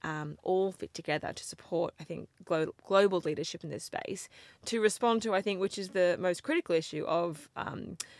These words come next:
enabling the delivery of faster homes and infrastructure, because we know more people, um, need access to housing, whether rental or, um, permanent, and, and that's the role that I hope prop tech can play in, in fast tracking that for many people across the country.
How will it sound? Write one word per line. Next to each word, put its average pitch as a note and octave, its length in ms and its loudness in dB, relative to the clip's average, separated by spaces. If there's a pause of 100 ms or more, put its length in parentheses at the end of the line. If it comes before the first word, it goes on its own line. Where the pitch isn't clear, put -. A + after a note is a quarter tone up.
(400)
enabling D#3+ 600 0 (100)
the E3 120 -2
delivery D#3+ 400 -2
of C#3+ 100 -4
faster D#3+ 340 -8
homes - 500 -8
and - 100 -8
infrastructure, - 580 -10
because E3+ 240 -12
we E3+ 100 -2
know E3 460 2
more D#3 140 -8
people, D3+ 540 -6 (420)
um, C#3+ 560 -8 (140)
need D#3+ 160 -4
access - 360 -4
to - 60 -10
housing, A3 500 0
whether D3 360 -2
rental D#3+ 580 -4
or, D#3 440 -4
um, - 440 -8
permanent, G3 540 -2 (460)
and, D#3 480 -2
and D#3+ 160 -4
that's - 200 -2
the D3+ 160 -6
role D3 200 0
that B2+ 120 -6
I - 60 -4
hope E3 260 -8
prop - 180 -8
tech - 180 -10
can - 120 -14
play D#2 300 -8
in, E2+ 80 -12
in - 160 -10
fast - 300 -10
tracking - 240 -14
that - 140 -12
for - 120 -18
many - 140 -12
people - 320 -16
across - 260 -16
the - 100 -18
country. - 360 -14